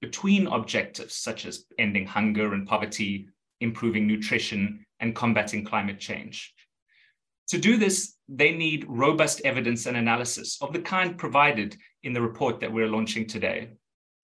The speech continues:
For these reasons, I commend the authors for their excellent work on the report and on the project behind it, and express the commitment of I I S D and our co-organizers, ifpri and Shamba,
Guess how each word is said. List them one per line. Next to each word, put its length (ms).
For 100
these 280
reasons, 720
I 80
commend 420
the 60
authors 360
for 120
their 160
excellent 440
work 280
on 80
the 80
report 520
and 160
on 80
the 60
project 420
behind 400
it, 160
and 80
express 360
the 100
commitment 420
of 80
I 180
I 180
S 160
D 380
and 200
our 160
co-organizers, 920
ifpri 560
and 140
Shamba, 500